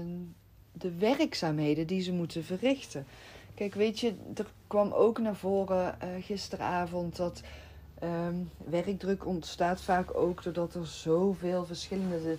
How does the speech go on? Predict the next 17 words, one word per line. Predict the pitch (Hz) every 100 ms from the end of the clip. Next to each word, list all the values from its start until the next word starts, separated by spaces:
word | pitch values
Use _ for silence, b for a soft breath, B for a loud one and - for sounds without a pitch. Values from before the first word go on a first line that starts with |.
| -
taken | - 180 214 220 165 160 B B B B B
aanwezig | - 175 190 240 240
zijn | - 185
binnen | 175 175 175
de | 175
kinderopvang | 226 285 262 220 165 165
waar | 165 170
je | 175
eigenlijk | - 220 247 196 165
niet | 185 208 202 B B B
zelf | - - 196 202 175 - -
voor | 160 175 175
hebt | 180
gekozen, | - 170 - 214 220 160
hè? | 151 160
Want, | 214 190 -
ehm, | - 151 160